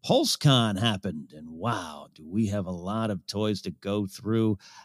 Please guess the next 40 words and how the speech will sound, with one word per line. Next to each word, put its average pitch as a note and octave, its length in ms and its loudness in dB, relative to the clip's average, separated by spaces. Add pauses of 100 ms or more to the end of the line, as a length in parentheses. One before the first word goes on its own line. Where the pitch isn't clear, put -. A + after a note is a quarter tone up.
(120)
Uh, F#2+ 200 0
this C#3+ 200 4
is, C3+ 120 4
of - 60 -4
course, B2+ 260 4
Hasbro C#3+ 880 4
Pulse, D#3+ 400 4
the - 80 -12
Pul-, D#3+ 220 -2
PulseCon. E3 540 4
I, C3+ 220 6 (180)
you C#3+ 120 0
know, D3 180 6
I'll D3 80 4
be C#3 140 6
honest, E3 360 6 (280)
I - 80 -6
hadn't B2 180 6
really C3+ 200 6
heard C#3+ 120 8
of C#3 80 6
it B2+ 100 4
before. D3 440 4
I'm G2+ 100 0
sure B2+ 160 4
it B2+ 60 4
existed, C3 560 6
and A2+ 80 2
I'm G#2+ 80 4
sure C#3 180 2
we've C3 220 8
even A#2+ 140 2
talked B2+ 280 2
about B2 240 6
it B2 40 6
in A#2 80 4
the A#2+ 80 8
news A2+ 240 8
before. F2+ 360 -2 (360)
But F#2 100 -2